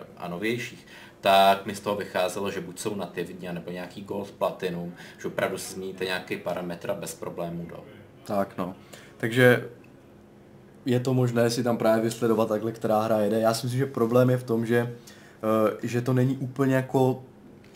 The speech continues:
Speaker 2: konzistentní, ta experience, jak bych řekl.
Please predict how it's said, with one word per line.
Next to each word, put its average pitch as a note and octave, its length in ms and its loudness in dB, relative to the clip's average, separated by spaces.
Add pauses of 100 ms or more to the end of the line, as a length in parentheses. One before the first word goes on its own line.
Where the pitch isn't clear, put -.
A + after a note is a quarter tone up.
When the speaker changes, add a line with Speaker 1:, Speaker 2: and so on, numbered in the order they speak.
(160)
Speaker 2:
konzistentní, A#2 640 0
ta G2 200 -4
experience, G2 800 -2
jak F2+ 80 -8
bych F#2+ 160 -6
řekl. F2+ 280 -8